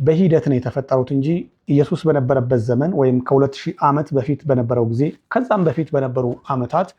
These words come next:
የባህርን ጉዞ የባህር ላይ ወንበዴዎች ብዙ የሚያሰጉት አልነበረም። ምክንያቱም የሰለጠኑ ጀልባዎችና መርከቦች ወይም እንደዚህ ፈጣን የሆኑ ሞተራይዝድ የሆኑ ጀልባዎች ስላልነበሩ የባህር ላይ ወንበዴዎች ብዙ አስጊ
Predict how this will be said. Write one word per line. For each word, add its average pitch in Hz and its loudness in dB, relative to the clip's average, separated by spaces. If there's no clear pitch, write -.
የባህርን 165 2
ጉዞ 160 4
የባህር 151 2
ላይ 143 6
ወንበዴዎች 135 4
ብዙ 139 4
የሚያሰጉት 127 0
አልነበረም። 123 0
ምክንያቱም 156 0
የሰለጠኑ 170 0
ጀልባዎችና 135 2
መርከቦች 139 -2
ወይም 127 2
እንደዚህ 123 2
ፈጣን 131 -2
የሆኑ 131 -4
ሞተራይዝድ 156 2
የሆኑ 147 4
ጀልባዎች 131 2
ስላልነበሩ 127 2
የባህር 139 0
ላይ 151 4
ወንበዴዎች 139 2
ብዙ 127 2
አስጊ 123 -2